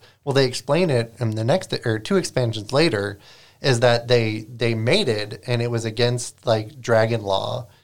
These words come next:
and so they got pushed into these areas that they couldn't escape from, because if a fire dragon and an ice dragon mates, then they make, like, um, it's called the Sleeper in the third expansion,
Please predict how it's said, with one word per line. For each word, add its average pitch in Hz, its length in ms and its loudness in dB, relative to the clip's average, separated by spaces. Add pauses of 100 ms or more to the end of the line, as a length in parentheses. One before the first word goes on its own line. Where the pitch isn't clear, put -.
(160)
and 131 160 -2
so 127 160 6
they 120 100 6
got 110 260 0
pushed 151 300 2
into 117 220 -2
these 107 180 -4
areas 107 380 -4
that 107 100 -8
they 113 100 -4
couldn't 110 240 -6
escape 123 380 -4
from, 107 380 -8 (300)
because 123 280 2
if 113 80 -2
a 113 80 -4
fire 131 320 2
dragon 110 340 0
and 101 160 -8
an 98 80 -10
ice 131 180 -2
dragon 107 380 -2
mates, 101 320 -6
then 110 160 -2
they 110 120 -2
make, 107 280 -2
like, 107 240 -6 (500)
um, 113 300 2
it's 120 160 -8
called - 160 0
the 104 80 -4
Sleeper 110 720 0 (100)
in 113 220 -2
the 104 280 -2
third 147 240 2
expansion, 104 680 -4